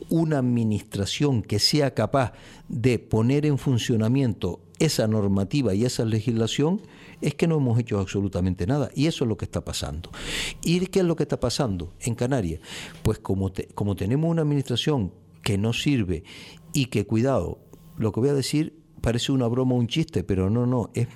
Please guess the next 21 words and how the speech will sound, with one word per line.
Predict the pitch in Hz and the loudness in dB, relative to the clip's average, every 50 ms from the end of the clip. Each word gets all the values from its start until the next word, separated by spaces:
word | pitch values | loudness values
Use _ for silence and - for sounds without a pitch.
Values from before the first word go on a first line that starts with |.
| - - - | -10 -6 -2
muy, | 143 120 117 127 143 135 117 123 | 0 2 4 4 2 2 0 -2
muy, | - 123 123 135 131 120 | -2 0 2 2 2 2
muy | 110 - 117 123 135 139 120 | 0 0 0 2 2 2 2
grave. | 107 123 127 117 101 85 82 76 - - - - - - - - - - - - - - - - - - - - - | 2 2 2 2 2 0 -2 -4 -6 -10 -16 -18 -16 -16 -16 -16 -16 -18 -20 -20 -20 -20 -20 -20 -20 -20 -14 -4 0
La | - 139 | 2 2
administración | 135 139 139 135 131 - 143 123 - - 165 165 175 180 175 - - | 4 4 2 0 0 0 -2 -2 -2 0 0 0 2 0 -2 -4 -4
canaria | - 147 143 147 147 139 135 131 120 - - | -2 0 0 2 2 2 2 2 2 0 0
actual | 127 113 - - 143 147 127 107 95 98 | -2 -2 -2 0 0 2 2 2 2 0
del | 104 95 | 0 0
siglo | - - 139 135 127 123 113 | 0 -2 -2 0 2 2 2
veintiuno | 113 107 104 - 117 113 131 147 156 143 | 2 0 0 0 0 2 2 2 2 0
está | 131 - 131 | 0 0 -2
utilizando | 135 127 - 120 110 107 - - 107 104 101 90 85 - | -2 0 0 -2 -2 0 0 0 2 2 2 0 0 -2
procedimientos | - - - 131 127 117 - - 113 107 107 110 110 131 143 147 120 104 92 - 107 92 95 | -4 -4 0 0 2 2 2 2 2 2 2 2 2 2 2 2 2 2 0 -2 -2 -2 0
y | 107 98 - | 0 -2 0
tiempos | - 143 143 139 127 113 104 - | 0 0 0 0 0 0 0 0
de | 113 101 | 0 0
resolución | 110 92 - 101 98 101 92 - 139 143 | -2 -2 0 0 0 0 0 0 0 0
del | 131 113 90 | 0 -2 -2
siglo | - - 117 113 104 101 | -2 -2 -2 -2 -2 -2
diecinueve. | 98 87 - - 82 82 82 67 69 80 80 - | -4 -4 -4 -4 -4 -4 -6 -6 -8 -8 -12 -14